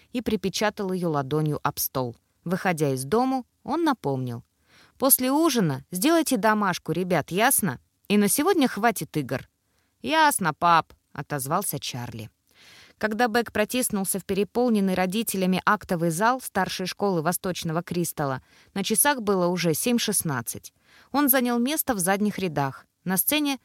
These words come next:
разворачивался какой-то спор. Родители ворчали, чиновники на сцене неловко переглядывались.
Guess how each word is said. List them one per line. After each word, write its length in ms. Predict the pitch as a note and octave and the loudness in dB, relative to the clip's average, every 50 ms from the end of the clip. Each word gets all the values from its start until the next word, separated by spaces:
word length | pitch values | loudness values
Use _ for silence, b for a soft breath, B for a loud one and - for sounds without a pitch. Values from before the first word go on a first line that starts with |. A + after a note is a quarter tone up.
| b b b b | b b b b
разворачивался 720 | - A3 A3+ A3+ A#3+ C#4 D#4 E4 - - B3+ B3 - - A3 | -2 0 0 2 2 2 2 0 0 -4 -4 -2 -2 -4 -2
какой-то 460 | - F3+ F#3 - - B3 - - A#3 | -2 -2 -2 -2 -4 -4 -2 -2 -2
спор. 500 | - - - - - B3+ A3 D#3+ - - b b b b b b - | -2 -4 -4 0 2 2 2 2 0 -4 b b b b b b -2
Родители 520 | - G3 G#3+ G3 A3+ G#3 - G#3 F3 E3 | 0 0 0 0 0 -2 -2 0 0 0
ворчали, 640 | C#3+ D3+ D3 - - - C#4 C4+ C#4 C4+ B3 G#3+ - _ | 0 0 -2 -2 -2 0 2 2 4 2 0 -2 -4 _
чиновники 600 | - - E3+ E3 E3+ E3+ D#3+ D3+ D3+ C#3 - D3 | -8 -6 -4 -2 0 0 0 -2 -4 -6 -6 -6
на 140 | D3 D3 D3 | -4 -4 -4
сцене 360 | - - - G#3+ A#3 A#3 A3 | -2 -2 0 0 2 2 2
неловко 460 | F3+ D#3 C#3+ C#3+ D#3+ G3+ - - - | 0 0 0 0 -2 -2 -2 -4 -2
переглядывались. 960 | - G#3 F#3 F#3 F3 F3+ F3+ D#3 C3 B2 A#2 A#2+ A#2 A2+ - - G#2+ - - | -2 0 0 2 2 2 2 2 0 0 -2 -6 -6 -6 -8 -8 -10 -12 -14